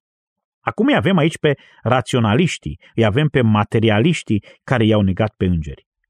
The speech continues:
Aveau ei dreptate? Nu. Se înșelau amarnic. Poate întrebi, cum puteau fi evrei? Cum au putut? Ei bine, erau evrei liberali. Nu au acceptat învierea, iar Vechiul Testament chiar învăța așa ceva,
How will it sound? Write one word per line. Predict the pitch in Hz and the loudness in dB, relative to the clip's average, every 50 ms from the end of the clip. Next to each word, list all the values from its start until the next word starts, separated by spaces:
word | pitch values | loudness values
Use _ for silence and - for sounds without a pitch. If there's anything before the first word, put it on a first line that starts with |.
| _ _ _ | _ _ _
Aveau | - 113 92 101 92 98 | -4 -2 0 0 0 0
ei | 107 101 95 | 0 0 0
dreptate? | 92 95 92 - - 180 208 - 113 82 - _ _ _ _ _ _ _ _ _ _ | -2 -4 -6 -4 -4 -4 -2 -4 -6 -8 -8 _ _ _ _ _ _ _ _ _ _
Nu. | - 190 92 85 78 - _ _ _ _ _ _ _ _ _ _ _ - - _ | -4 -2 -2 -2 -4 -10 _ _ _ _ _ _ _ _ _ _ _ -20 -20 _
Se | - - - 135 | -14 -6 -2 -2
înșelau | 131 117 - - 110 113 151 160 135 | -2 -2 -2 0 0 0 2 2 2
amarnic. | 123 107 113 107 101 90 78 76 73 - - _ _ _ _ _ _ _ _ _ _ | 2 2 2 0 0 -2 -4 -6 -10 -10 -14 _ _ _ _ _ _ _ _ _ _
Poate | - 120 135 - 127 | -4 -4 -2 0 -2
întrebi, | 107 - 135 131 120 113 - _ _ _ _ _ _ _ _ _ _ _ | -2 0 -2 -2 -4 -4 -10 _ _ _ _ _ _ _ _ _ _ _
cum | - - 277 339 | -6 -4 -4 -2
puteau | - 226 170 - 143 113 117 | -2 -4 -2 0 0 0 0
fi | 113 - - 104 95 90 | 0 -2 -2 -2 -2 0
evrei? | 92 95 - 175 - 87 76 - _ _ _ _ _ _ | -2 -2 -2 -2 -4 -4 -6 -10 _ _ _ _ _ _
Cum | - 311 294 226 | -4 -2 0 0
au | 131 101 | 0 -2
putut? | - - 87 - - - _ _ _ _ _ _ | -4 -8 -14 -14 -18 -20 _ _ _ _ _ _
Ei | _ - 117 135 | _ -4 -2 -2
bine, | 190 262 247 185 110 | -2 -2 0 0 0
erau | 101 95 95 131 208 | 0 0 0 0 0
evrei | 208 165 107 - 87 92 117 | 0 -2 -2 -2 -4 -2 -2
liberali. | 135 160 170 196 185 156 90 73 - _ _ _ _ _ _ _ _ - - - - | -2 0 0 0 0 -2 -4 -6 -10 _ _ _ _ _ _ _ _ -20 -20 -18 -6
Nu | - 117 127 170 | -2 0 0 2
au | 190 175 | 2 2
acceptat | 156 139 - - - 113 - - 120 123 - | 0 0 -2 -4 -4 -2 -2 -2 -2 0 0
învierea, | 117 104 98 87 87 80 78 76 73 80 95 135 185 - _ _ _ | 0 0 0 -2 -4 -6 -6 -6 -8 -6 -6 -6 -8 -10 _ _ _
iar | - 101 104 113 101 95 | -4 -2 0 0 0 0
Vechiul | 82 78 87 123 - - - 233 | -2 -2 -2 -2 -2 0 -2 -2
Testament | 180 180 147 - 117 98 110 156 185 160 - | -2 -2 -2 -2 -2 -2 0 -2 -2 -4 -4
chiar | - 202 254 294 277 | -2 -2 0 0 0
învăța | 208 160 120 104 101 - - - 190 196 | 0 0 0 -2 -2 -4 -4 -2 -2 0
așa | 170 117 - - 165 | 0 -2 -2 -4 -6
ceva, | - - 170 156 196 202 107 | -4 -4 -2 0 0 0 -2